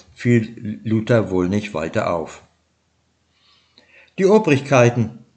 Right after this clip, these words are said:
gehen natürlich nicht auf die Forderungen der Bauern ein und so bricht fünfzehnhundertfünfundzwanzig der Bauernaufstand aus, unter der Führung des radikalisierten ehemaligen Luther-Anhängers Thomas Müntzer.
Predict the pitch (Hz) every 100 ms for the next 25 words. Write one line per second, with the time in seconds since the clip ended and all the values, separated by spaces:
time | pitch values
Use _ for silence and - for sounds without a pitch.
0 | _ 135 127 113 107 123 110 - 143 156
1 | 120 117 104 - 120 113 110 101 95 101
2 | 120 117 92 - 123 123 120 120 110 95
3 | 127 135 117 117 123 - 151 160 147 127
4 | 107 120 101 92 104 104 104 98 - -
5 | 98 85 73 67 69 87 78 - - 73
6 | - - 76 80 - - - - 127 131
7 | 120 104 - 151 139 131 107 101 98 98
8 | 120 123 - 98 92 98 123 127 107 95
9 | 131 147 131 117 110 104 107 113 131 175
10 | 110 98 92 87 98 101 104 - - 101
11 | 107 - 107 87 71 78 - _